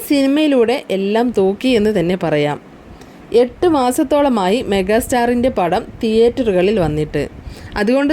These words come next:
തന്നെ പ്രേക്ഷകർ വളരെ പ്രതീക്ഷയോടെ തന്നെയാണ് സിനിമയെ സമീപിച്ചത്. എന്നാൽ സിനിമ ഇറങ്ങിയപ്പോൾ ആ കാത്തിരിപ്പിനും പ്രതീക്ഷയ്ക്കും ഒന്നും സംഭവിക്കാത്ത രീതിയിൽ തന്നെയാണ് കളങ്കാവൽ നൽകിയത് എന്ന് തന്നെയാണ് പ്രേക്ഷകരുടെ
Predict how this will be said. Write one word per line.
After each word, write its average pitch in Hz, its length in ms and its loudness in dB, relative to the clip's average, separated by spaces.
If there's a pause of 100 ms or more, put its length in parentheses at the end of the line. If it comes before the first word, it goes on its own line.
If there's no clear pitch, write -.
തന്നെ 285 260 0
പ്രേക്ഷകർ 240 580 0 (380)
വളരെ 254 280 4 (120)
പ്രതീക്ഷയോടെ 262 800 2
തന്നെയാണ് 262 400 2 (120)
സിനിമയെ 190 400 2 (100)
സമീപിച്ചത്. 175 680 -2 (680)
എന്നാൽ 294 280 0 (120)
സിനിമ 320 280 4 (160)
ഇറങ്ങിയപ്പോൾ 233 580 0 (280)
ആ - 20 0 (160)
കാത്തിരിപ്പിനും 262 720 -2
പ്രതീക്ഷയ്ക്കും 214 720 0 (280)
ഒന്നും 233 360 0
സംഭവിക്കാത്ത 226 680 0 (100)
രീതിയിൽ 214 360 0 (120)
തന്നെയാണ് 220 520 0 (380)
കളങ്കാവൽ 269 560 2 (100)
നൽകിയത് 214 580 0
എന്ന് 226 220 0
തന്നെയാണ് 185 400 0 (120)
പ്രേക്ഷകരുടെ 196 680 0